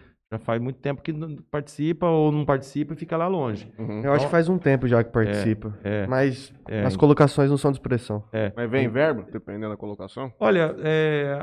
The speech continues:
Speaker 1: ajuda muito, porque quando o município vai lá, quando você, mesmo que não venha verba ime-, e, e, e, e direta,
Speaker 2: Uhum.
Speaker 1: mas quando você vai lá pra pedir qualquer coisa pro meio ambiente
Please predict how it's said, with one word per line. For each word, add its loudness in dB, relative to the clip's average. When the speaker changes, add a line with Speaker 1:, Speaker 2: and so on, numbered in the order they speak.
Speaker 1:
ajuda -2
muito, -2
porque -4
quando -8
o -4
município -6
vai -2
lá, -2
quando -8
você, -8
mesmo -8
que -12
não -8
venha -8
verba -6
ime-, -8
e, -6
e, -16
e, -14
e -16
direta, -2
Speaker 2:
Uhum. -12
Speaker 1:
mas -6
quando -4
você -4
vai -2
lá 0
pra -8
pedir -12
qualquer -6
coisa -6
pro -12
meio -6
ambiente -6